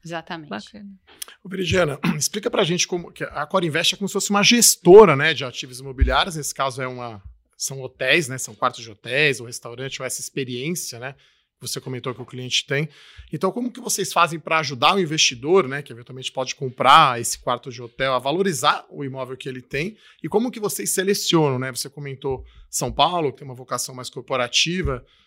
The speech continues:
Speaker 3: Talvez quem tá ouvindo a gente aqui, que é do Nordeste, tá mais acostumado, né, de ter um resort, um hotel na praia que tem um quarto, né? É uma, como se fosse uma segunda residência, né? Se você puder explicar como que vocês fazem, então, pra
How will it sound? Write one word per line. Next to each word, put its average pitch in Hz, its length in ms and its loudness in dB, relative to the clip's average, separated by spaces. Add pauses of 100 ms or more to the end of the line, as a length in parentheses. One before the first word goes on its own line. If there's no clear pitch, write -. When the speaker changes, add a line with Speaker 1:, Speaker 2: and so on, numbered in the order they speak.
(140)
Speaker 3:
Talvez 139 240 -2
quem 147 140 -6
tá 143 100 4
ouvindo 135 220 0
a - 20 -2
gente 131 240 -2
aqui, - 160 -14
que 151 60 -8
é 139 40 -2
do 139 120 -10
Nordeste, 135 480 0
tá 147 80 -4
mais 165 180 2
acostumado, 170 640 4
né, 143 200 -2
de 127 100 -8
ter 139 140 -10
um 147 160 -8
resort, 135 520 -2
um 131 120 -8
hotel 135 260 -4
na 131 100 0
praia 135 380 2
que - 140 -18
tem 156 240 -4
um 170 80 -6
quarto, 139 440 2
né? 127 180 -14 (640)
É - 60 -14
uma, 135 160 -10
como 143 140 -8
se - 80 -8
fosse 170 240 6
uma 170 100 -2
segunda 156 380 -6
residência, 131 640 -6
né? 135 180 -16 (380)
Se - 60 -10
você 170 60 -6
puder 165 200 0
explicar 165 380 2
como 190 180 -6
que - 60 -6
vocês 180 220 -4
fazem, 139 300 2
então, 131 160 -10
pra 135 300 -2